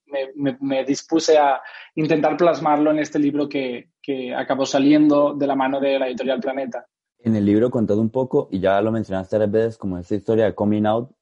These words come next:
Speaker 2: entonces te quería preguntar, obviamente, lo que quieras compartir, cómo fue y cómo está todo ahora,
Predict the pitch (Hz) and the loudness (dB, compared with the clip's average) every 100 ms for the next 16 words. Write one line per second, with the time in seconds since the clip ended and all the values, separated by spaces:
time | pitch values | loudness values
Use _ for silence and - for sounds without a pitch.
0 | - 95 - 90 87 101 104 90 87 104 | -10 -10 -6 -4 -4 -2 0 0 0 0
1 | 92 101 104 - _ - 92 98 90 110 | 0 0 -2 -8 _ -2 0 0 2 0
2 | 87 - 80 78 78 101 90 78 107 101 | 0 -4 -6 -6 -6 -4 -4 0 0 0
3 | 98 98 92 104 104 110 123 - 90 90 | -2 -2 0 2 4 2 -4 -8 -6 -4
4 | 95 98 95 107 101 101 90 85 | -4 -2 -2 2 2 2 0 -6